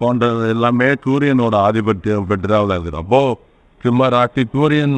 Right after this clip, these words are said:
வந்து பாதிக்கப்பட்டு இருந்ததா நம்ம ஜாதகத்துல அதுக்கேற்ற பலன்கள் தான் வந்து பெற முடியும். விடாமுயற்சி, அரசு ஆதரவு, பெருந்தன்மை, உத்னோ போன்றதெல்லாம் வந்து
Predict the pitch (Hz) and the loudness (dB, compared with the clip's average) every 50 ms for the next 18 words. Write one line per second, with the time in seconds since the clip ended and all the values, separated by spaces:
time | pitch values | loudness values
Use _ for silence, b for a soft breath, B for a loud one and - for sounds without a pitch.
0 | 127 123 123 123 127 147 156 156 139 117 95 113 113 120 123 123 113 110 104 113 | 0 -2 -2 0 0 0 0 0 -2 -2 0 0 0 0 0 -2 -2 -2 -4 -4
1 | 101 - 117 113 110 101 104 110 120 120 113 104 98 95 95 92 90 90 90 92 | -2 -2 -2 -2 0 0 2 2 2 2 2 0 0 0 0 0 0 0 2 4
2 | 104 104 107 107 110 107 104 92 101 107 123 131 127 110 107 107 98 113 110 95 | 4 4 4 4 2 2 2 2 2 4 4 4 4 2 2 2 2 0 0 0
3 | - 101 92 - 101 101 104 107 110 110 101 101 101 98 110 113 110 101 92 98 | 0 -2 0 0 0 0 0 0 0 2 0 0 2 2 2 2 2 0 -2 -2
4 | 98 101 101 87 - _ - - _ _ - - _ _ _ _ _ - 120 120 | -2 -2 -4 -4 -6 _ -20 -20 _ _ -20 -20 _ _ _ _ _ -2 0 0
5 | 120 113 107 95 95 95 95 87 - _ _ _ _ _ - 107 117 120 139 147 | 2 2 2 2 2 2 0 0 -6 _ _ _ _ _ -4 -2 0 2 2 2
6 | 151 160 165 170 165 156 147 147 147 131 - - 147 151 151 151 147 - _ _ | 2 2 2 0 0 0 2 0 0 -2 -2 -2 0 0 0 0 -2 -4 _ _
7 | _ _ _ - - 110 123 139 151 135 - 143 135 123 123 131 123 135 127 127 | _ _ _ -4 0 2 2 2 2 0 0 0 2 2 2 2 2 2 0 0
8 | 123 120 120 120 104 - - - 131 135 147 147 151 139 131 131 120 120 120 120 | 0 0 -2 -2 -4 -6 -4 0 0 0 2 0 0 0 -2 -2 -2 -2 -2 -2
9 | 120 120 117 123 113 104 113 110 - - 131 127 123 120 110 _ _ _ _ _ | -2 -2 -2 -4 -4 -4 -6 -8 -8 -6 -2 0 0 0 -2 _ _ _ _ _
10 | _ _ _ _ _ - 139 135 135 131 127 127 123 120 123 135 147 151 147 135 | _ _ _ _ _ -4 -2 -2 0 0 0 0 0 0 2 2 2 2 2 0
11 | 123 120 117 131 | 0 0 0 0